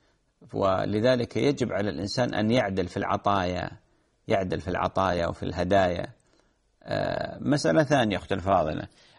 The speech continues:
الخدمة اللي يقومون فيها لها أجر عند الله سبحانه وتعالى، فالبنتين لما يعني أنت ربيتيهم واعتنيتي فيهم من الصغر،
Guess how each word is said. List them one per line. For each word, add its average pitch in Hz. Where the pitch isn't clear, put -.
الخدمة 156
اللي 120
يقومون 117
فيها 101
لها 120
أجر 123
عند 107
الله 107
سبحانه 95
وتعالى، 87
فالبنتين 104
لما 98
يعني 98
أنت 110
ربيتيهم 101
واعتنيتي 98
فيهم 101
من 92
الصغر، 104